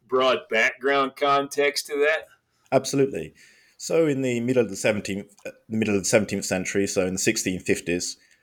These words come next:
Speaker 2: uh, Patriarch Nikon essentially launched a series of ritual reforms. Uh, possibly the most, um, sym-, symbolic of these was the changing of the, uh, number of fingers used to make the sign of the cross,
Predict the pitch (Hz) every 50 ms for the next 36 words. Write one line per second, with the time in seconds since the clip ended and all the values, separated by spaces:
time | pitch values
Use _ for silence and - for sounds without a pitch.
0 | _ _ - 98 92 92 - - 110 - - - 101 92 - - 104 104 98 -
1 | - 104 101 92 85 - - 110 104 101 - 104 101 101 107 104 101 98 92 -
2 | - - - - 104 - - - 120 110 98 98 92 - 98 92 98 117 - -
3 | - - 110 104 98 - - 104 104 104 110 117 120 - - - - - _ _
4 | _ _ _ _ _ _ - 95 95 90 - 120 110 - - - - 104 98 -
5 | 98 98 98 95 92 87 - - - - - _ _ _ _ - 104 98 92 92
6 | 92 90 90 90 87 87 87 87 90 - - - 101 92 - _ _ _ - -
7 | - 110 98 - 117 127 123 127 110 85 - 98 95 95 92 - 101 98 92 -
8 | - 95 92 - - 113 107 101 95 - 98 95 - 101 95 92 92 95 92 98
9 | 104 98 98 95 - - 120 110 101 101 92 - - 101 95 - - 92 90 87
10 | - - - - 98 92 87 80 80 - - - 113 123 127 - - - -